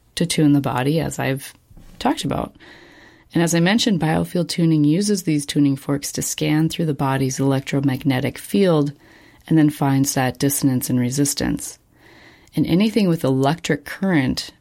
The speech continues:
running through it has a magnetic field around it.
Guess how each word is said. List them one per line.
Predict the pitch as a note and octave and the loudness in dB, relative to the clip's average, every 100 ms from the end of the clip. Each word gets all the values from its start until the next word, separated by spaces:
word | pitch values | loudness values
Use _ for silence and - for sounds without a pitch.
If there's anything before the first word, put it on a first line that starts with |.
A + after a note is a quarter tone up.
| _ | _
running | - C#3+ C#3 | 0 2 2
through | C3 - - A3 B3+ D#3+ E3 - - | 0 -6 0 4 4 4 0 -6 -6
it | C#3+ - - | -6 -6 -12
has | - - C3+ C3 C#3+ - | -8 -4 -2 0 -2 -2
a | F3+ | -2
magnetic | E3 E3+ E3 C3+ B2+ C3 | 0 0 0 0 0 -4
field | - C#3 B2 B2+ - | -4 -4 -2 -4 -6
around | C#3+ D3 D#3 D3 | -4 0 2 2
it. | - - - | 0 -10 -18